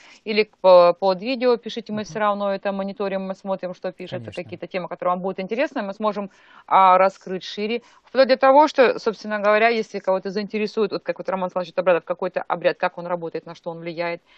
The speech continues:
Speaker 1: допустим, а, вы хотели бы больше понимать, как работает, например, та же самая порча или что-то еще,
Speaker 2: Мгм.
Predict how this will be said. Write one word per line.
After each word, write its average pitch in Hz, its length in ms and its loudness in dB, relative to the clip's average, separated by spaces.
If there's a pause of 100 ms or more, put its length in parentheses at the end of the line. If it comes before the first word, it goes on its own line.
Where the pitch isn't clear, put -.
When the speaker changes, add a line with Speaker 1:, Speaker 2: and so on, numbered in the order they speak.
(120)
Speaker 1:
допустим, 180 440 -2 (280)
а, 156 400 2
вы 175 440 -8
хотели 180 300 -2
бы 165 120 -4
больше 170 360 -4
понимать, 160 440 -6
как 156 180 -8
работает, 151 420 -8
например, 151 300 -12 (180)
та 147 140 -4
же 143 80 -10
самая 143 380 -8
порча 208 360 -6
или 151 60 -12
что-то 147 260 -12
еще, 220 340 -4
Speaker 2:
Мгм. 151 180 -18